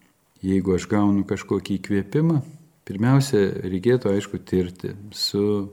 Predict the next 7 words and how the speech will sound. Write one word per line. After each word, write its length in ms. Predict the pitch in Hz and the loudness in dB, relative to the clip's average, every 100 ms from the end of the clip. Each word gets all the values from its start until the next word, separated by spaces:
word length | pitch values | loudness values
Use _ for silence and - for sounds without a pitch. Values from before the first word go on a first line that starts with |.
| - | -14
tuo, 260 | - 110 107 | -4 -2 0
ar 320 | 107 104 104 117 | -2 -2 -2 -2
atitinka 560 | 110 - - 151 170 156 | -4 -4 0 2 4 4
tas 300 | - 92 - | 2 -4 -6
įkvėpimas 800 | 90 95 92 92 98 120 131 - | -4 0 0 0 0 0 0 -2
Šventą 400 | 90 95 107 107 | -2 -2 -2 -4
Raštą. 480 | 95 85 85 - - | -4 -6 -10 -16 -20